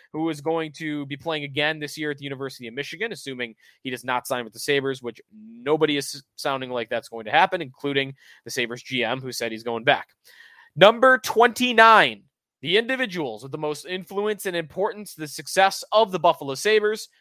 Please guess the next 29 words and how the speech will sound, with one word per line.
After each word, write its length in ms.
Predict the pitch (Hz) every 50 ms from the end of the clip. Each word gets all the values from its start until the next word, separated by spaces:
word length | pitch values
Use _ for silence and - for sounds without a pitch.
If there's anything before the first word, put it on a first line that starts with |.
| _ _ _ -
Number 180 | 269 - 208 214
twenty-nine, 680 | - - 196 180 165 156 160 180 214 254 294 330 339 359 _ _ _ _ _ _ _ _ _
Seth 520 | - - - - - 214 240 247 - - - _ -
Appert, 480 | 214 220 220 - 185 120 101 - - - _ _ _ _ _ _ -
the 120 | 147 156 160
head 260 | - 214 233 214 -
coach 340 | - 220 220 208 214 - - -
of 240 | - 185 196 190 160
the 260 | 147 180 185 190 - -
Rochester 720 | 131 131 151 160 185 - - 214 190 - - - 185 175 - -
Americans. 640 | 160 151 165 165 156 139 135 120 98 _ - - - _ _ _ _ _ _
His 240 | - 175 202 165 143
job, 600 | 135 - 151 165 165 180 196 208 220 220 214 240 220 _ _ _ _ _ _ _ -
the 240 | 151 143 139 156 151
number 500 | 156 160 175 202 226 233 240 247 247 240
one 380 | 226 226 226 220 220 220 214
priority 640 | - - 208 208 202 202 202 202 185 160 143 120 113
for 140 | 110 - 139
Seth 300 | 131 - - 175 160 -
Appert 280 | 170 151 131 - 117 123
should 220 | - - 143 143
always 340 | 160 185 196 214 226 220 175
be 300 | 156 202 190 127 107 _ _ _ _ _ _ _ _ _ _ - 139
develop 560 | 135 160 151 135 127 165 175 185 196 202 196 _ _ _ _ _
star 560 | - - - - 185 165 160 160 165 175 175
prospects 760 | 170 _ - 170 156 151 151 - - - 147 143 143 - - -
to 120 | - 135
get 280 | 127 120 123 156 165 _ _ -
them 340 | 147 139 135 131 131 131